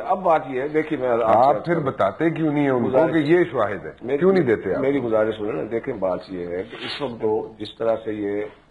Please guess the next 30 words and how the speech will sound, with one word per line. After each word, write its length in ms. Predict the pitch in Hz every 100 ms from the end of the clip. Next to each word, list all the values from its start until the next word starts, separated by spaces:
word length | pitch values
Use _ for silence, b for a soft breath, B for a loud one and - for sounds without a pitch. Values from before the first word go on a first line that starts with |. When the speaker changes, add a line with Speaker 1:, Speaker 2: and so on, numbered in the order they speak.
| _
Speaker 1:
काम 240 | 107 104 107
चल 200 | - 98
रहा 160 | 101 101
है 180 | 104 107
मुज़ाकरात 600 | 98 98 92 101 101 92
के 60 | 98
हवाले 340 | 95 90 92
से, 160 | 95 107
कमेटी 440 | 107 101 107 104
के 100 | 101
हवाले 340 | 98 90 87 92
से, 220 | 104 107 110 B -
अफगानिस्तान 560 | 104 110 110 - 113 117
सा-, 180 | 120 110 -
के 60 |
साथ 260 | 104 104 104
गुफ्तगू 260 | 104 110 107
शुनीद 320 | 104 104 101
हो 100 | 101
रही 140 | 101
है, 100 | 123
तो 360 | - - _ 156
ये 120 | 165 147
बात 260 | 156 175
आगे 280 | 156 156 175 113
बढ़ 140 | 117
रही 280 | 131 165 156
है 180 | 127 139 165
और 220 | 156 156
उसमें 440 | - 208 175 170